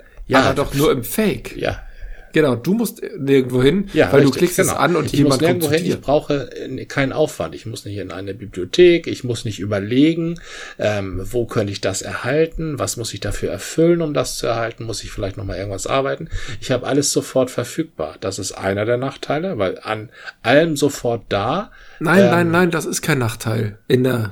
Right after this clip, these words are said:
Speaker 2: Forschung ist es extrem hilfreich, dass du nicht deine Zeit verplemperst, in zwanzig Bibliotheken zu wühlen, sondern alles on demand hast.
Speaker 1: Ja, über die Forschung können wir nochmal reden. Es ist nämlich nicht gut,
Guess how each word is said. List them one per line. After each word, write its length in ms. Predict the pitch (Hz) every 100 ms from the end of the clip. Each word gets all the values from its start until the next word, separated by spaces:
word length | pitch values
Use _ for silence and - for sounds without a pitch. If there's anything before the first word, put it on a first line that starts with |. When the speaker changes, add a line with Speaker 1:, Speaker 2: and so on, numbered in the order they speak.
| -
Speaker 2:
Forschung 540 | - 110 165 185 175
ist 140 | - 139
es 140 | 127
extrem 520 | - 123 - 131 131
hilfreich, 560 | 101 123 139 - 139 165
dass 180 | - 120
du 100 | 131
nicht 200 | 123 123
deine 180 | 113 113
Zeit 280 | - 98
verplemperst, 720 | - 123 117 - 98 139 135 -
in 140 | 113
zwanzig 640 | 117 - - 107 110 127 -
Bibliotheken 720 | 113 - 104 - 104 117 123
zu 280 | 117 123 113
wühlen, 360 | 131 143 147
sondern 340 | 135 123 120 -
alles 340 | 117 117 127 -
on 80 |
demand 380 | 123 127 160 160
hast. 260 | 110 - -
Speaker 1:
Ja, 200 | - 92 - - - -
über 180 | 147 139
die 80 |
Forschung 400 | 131 - 165 185
können 160 | 147 147
wir 60 | 143
nochmal 240 | 131 117
reden. 340 | 123 156 208 - _ -
Es 140 | 117
ist 120 | 135
nämlich 280 | 139 127 117
nicht 420 | 131 175 233 -
gut, 320 | - 131 233